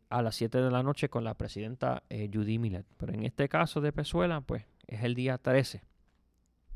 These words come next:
Trece de, eh, de mayo, donde nos vamos a estar reuniendo a las siete de la noche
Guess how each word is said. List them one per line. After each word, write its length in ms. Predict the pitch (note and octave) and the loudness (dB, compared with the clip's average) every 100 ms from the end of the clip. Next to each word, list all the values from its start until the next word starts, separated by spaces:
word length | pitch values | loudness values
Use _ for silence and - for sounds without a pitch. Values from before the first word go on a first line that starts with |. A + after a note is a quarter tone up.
| - - | -10 -12
Trece 440 | - G2 A2 B2+ A#2+ | -10 -8 -6 -4 -2
de, 500 | A#2+ A#2 A2 G#2+ - - - - - - - - _ _ _ _ | 0 0 0 -2 -6 -14 -20 -18 -18 -20 -20 -20 _ _ _ _
eh, 460 | - G#2+ G#2+ A2+ - | -8 -6 -6 -10 -4
de 200 | A#2+ B2+ | 0 2
mayo, 380 | D3 D#3 B2+ D#3 | 4 2 0 -2
donde 280 | B2 A2 | -4 -2
nos 140 | A2 G#2+ | -4 -2
vamos 180 | G#2+ A#2 | -2 -2
a 40 | |
estar 180 | - B2+ | 0 0
reuniendo 360 | B2+ B2 B2 | 0 -2 -4
a 40 | B2 | -4
las 100 | A2+ | -4
siete 220 | B2 B2+ | -4 -2
de 60 | A#2+ | -2
la 120 | B2 | 0
noche 340 | D3 - - | -2 -2 -10